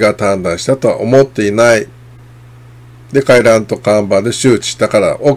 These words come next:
ケーと思っているのは、それとは、それとに、オッケーじゃねえだろうって、こんなやり方じゃダメだろうと、様々な声が上がっている点については、なんでこうなったんだろうという戸惑いが一番大きい。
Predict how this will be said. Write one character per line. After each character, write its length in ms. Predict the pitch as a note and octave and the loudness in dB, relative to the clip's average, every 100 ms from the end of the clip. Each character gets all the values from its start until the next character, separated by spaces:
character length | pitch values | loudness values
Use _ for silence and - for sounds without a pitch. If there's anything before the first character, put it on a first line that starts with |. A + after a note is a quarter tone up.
| - | -2
ケ 280 | G2+ E2+ | -4 -4
ー 40 | F2 - | -4 -2
と 140 | B2 | 0
思 220 | G#2 A#2 | 2 0
っ 40 | B2+ | -2
て 180 | - G#2 | 0 -2
い 20 | |
る 180 | F#2+ F#2 | 0 -6
の 260 | F2+ F2 | -6 -4
は、 380 | F#2+ B2 G#2+ D#2+ - _ - - - - - - - _ | 2 4 4 2 -8 _ -20 -20 -20 -20 -20 -20 -20 _
そ 240 | - F3 | 0 4
れ 140 | G3 G#3+ | 6 4
と 180 | A3 | 4
は、 360 | F#3 C3+ B2 B2 | 6 8 6 2
そ 180 | - E3+ | 0 4
れ 80 | F3 | 4
と 400 | F#3 E3 D3 - | 6 4 4 0
に、 240 | D3 E3+ F3+ | 2 2 4
オ 60 | E3 | 0
ッ 40 | |
ケ 200 | - C4+ | 0 0
ー 20 | C#3+ | 2
じ 80 | |
ゃ 80 | A2+ | 2
ね 180 | G#2+ B2+ | 2 0
え 60 | A#3 | 0
だ 140 | G3 | 0
ろ 180 | D3 G#2 | 2 0
う 120 | F#2+ | -2
っ 40 | - - | -6 -10
て、 100 | - | -16
こ 160 | - C3+ | -4 0
ん 80 | |
な 80 | E3 | 4
や 100 | F3+ | 4
り 120 | F#3 | 4
方 180 | F3+ F3 | 4 2
じ 80 | C#3+ | 0
ゃ 40 | |
ダ 180 | A2+ G2+ | -2 0
メ 100 | C3+ | 2
だ 100 | G#3+ | 4
ろ 120 | C#3+ | 4
う 60 | G#2+ | 2
と、 200 | - F2+ - - - - - - | -2 -10 -10 -20 -20 -20 -20 -12
様 380 | - D3+ F3+ | 2 4 4
々 240 | F#3+ D3 B2 | 4 2 2
な 80 | A2+ | 2
声 240 | C3+ B2+ | 4 4
が 200 | A2 G2+ | 4 2
上 40 | G#2+ | 4
が 140 | B2+ | 2
っ 60 | B2+ | 4
て 80 | C3+ | 2
い 20 | |
る 120 | C3 | 2
点 180 | C#3 B2+ | 2 0
に 80 | B2 | 0
つ 120 | A#2+ | -2
い 80 | A2+ | 0
て 120 | A2 | 0
は、 80 | G#2 | 2
な 340 | G#3 F#4+ A4 | 4 6 4
ん 100 | G#4+ | 4
で 120 | G#3 | 0
こ 240 | D3 B2+ A#2+ | 2 2 4
う 40 | |
な 140 | A#2+ | 2
っ 60 | A#2 | 0
た 180 | - G#2 | 0 -2
ん 60 | |
だ 80 | G2+ | 0
ろ 80 | G2+ | -2
う 40 | |
と 120 | F#2 G2 | -2 -6
い 80 | |
う 40 | F#2+ | -6
戸 240 | - B2+ | 0 2
惑 340 | F3+ A3+ A#3 A3 | 4 4 4 6
い 40 | |
が 160 | G3+ F3+ | 6 6
一 220 | C#3+ D3 | 4 2
番 240 | C#3 C3 | 4 4
大 80 | A#2+ | 2
き 220 | - A#2+ | -2 -4
い。 80 | G#2 | -4